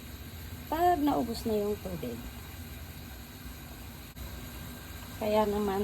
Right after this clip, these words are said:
takpan muna natin siya para mabilis maluto. At mabilis kumulo pala.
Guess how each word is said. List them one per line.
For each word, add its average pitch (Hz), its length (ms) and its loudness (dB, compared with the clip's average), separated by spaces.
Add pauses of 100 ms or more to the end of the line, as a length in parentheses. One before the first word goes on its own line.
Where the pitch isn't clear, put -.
takpan 220 320 6
muna 226 240 10
natin 220 400 8
siya 262 240 2
para 220 240 8
mabilis 220 640 10
maluto. 208 480 0 (4000)
At 208 80 2 (160)
mabilis 196 480 -2
kumulo 190 560 2
pala. 175 400 2